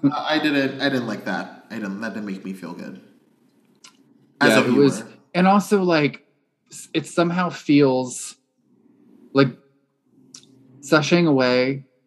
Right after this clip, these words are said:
Speaker 2: sucks enough, but being
Speaker 1: Mm-hmm.
Speaker 2: part of a double sachet almost
Speaker 1: Ooh.
Speaker 2: feels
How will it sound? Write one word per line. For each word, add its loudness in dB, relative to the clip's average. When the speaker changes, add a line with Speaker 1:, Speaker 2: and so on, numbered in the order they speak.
Speaker 2:
sucks -2
enough, -2
but 2
being 6
Speaker 1:
Mm-hmm. -2
Speaker 2:
part 4
of 2
a 2
double 0
sachet -2
almost 0
Speaker 1:
Ooh. 8
Speaker 2:
feels 4